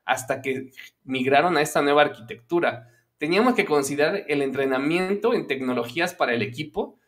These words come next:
porque, pues, iba a ser un, un cambio también, ¿no? O sea, dejar de usar, este, jQuery, empezar a usar Vue.js, etcétera, lo cual, pues, también nos iba a tomar tiempo.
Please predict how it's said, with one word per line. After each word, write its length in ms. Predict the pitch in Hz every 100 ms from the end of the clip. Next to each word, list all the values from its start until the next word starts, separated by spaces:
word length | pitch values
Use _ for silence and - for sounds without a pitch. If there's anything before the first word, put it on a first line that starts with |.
| _ _
porque, 240 | 151 151
pues, 240 | - 147 156
iba 140 | 175
a 40 | 175
ser 180 | 180 175 170
un, 320 | 156 160 156
un 200 | 151 160
cambio 340 | 160 156 156 147
también, 400 | 127 151 156 131
¿no? 120 | 165
O 40 |
sea, 140 | 143 120
dejar 360 | 117 131 135
de 100 | 139
usar, 440 | 127 139 139 135 - _ _
este, 320 | 120 117 117
jQuery, 520 | 120 127 127 175 175 156
empezar 320 | 131 131 127
a 40 |
usar 280 | 127 123 120
Vue.js, 880 | 120 127 117 107 120 151 175 175 160
etcétera, 760 | 107 - 147 156 185 226 - _ _ -
lo 180 | 123
cual, 220 | - 151 156
pues, 260 | 151 - _
también 240 | 120 120 147
nos 120 | 135
iba 120 | 143
a 40 | 131
tomar 300 | 120 113 120
tiempo. 460 | 147 156 170 170